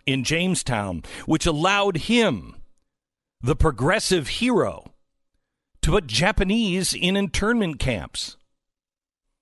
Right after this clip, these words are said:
It allowed Jackson to round up the Indians and slaughter them.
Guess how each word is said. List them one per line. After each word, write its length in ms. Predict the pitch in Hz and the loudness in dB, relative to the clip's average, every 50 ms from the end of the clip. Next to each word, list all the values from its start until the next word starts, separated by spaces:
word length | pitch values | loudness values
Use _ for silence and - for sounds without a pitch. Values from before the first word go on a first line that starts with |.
| _ _ _ _ _ _ _ _ - | _ _ _ _ _ _ _ _ 0
It 120 | 165 175 | 2 2
allowed 360 | 190 196 202 202 202 196 165 127 | 4 4 4 2 2 0 -2 -4
Jackson 800 | - 117 135 170 196 233 226 - - - 120 92 71 69 - - - - - - - - | -4 -2 0 2 0 0 0 -2 -2 -2 -2 -4 -4 -8 -16 -20 -20 -20 -20 -12 -4 -2
to 400 | - 160 156 143 135 123 - - _ _ - | -2 0 0 -2 -2 -4 -6 -8 _ _ -8
round 580 | 98 101 107 123 151 180 196 208 214 214 220 | -6 -4 0 0 2 2 4 2 2 2 2
up 220 | 202 220 214 156 - | 2 2 0 0 0
the 220 | 175 196 180 196 | 0 2 2 2
Indians 480 | 214 226 214 185 147 120 104 90 80 98 | 2 0 0 -2 -2 -4 -4 -6 -4 -4
and 120 | 147 147 | -2 -2
slaughter 560 | - - - - 170 185 214 226 226 196 160 | -2 -2 -4 -2 0 2 2 2 2 2 0
them. 360 | 135 113 101 82 - - - | 0 -2 -4 -8 -8 -12 -16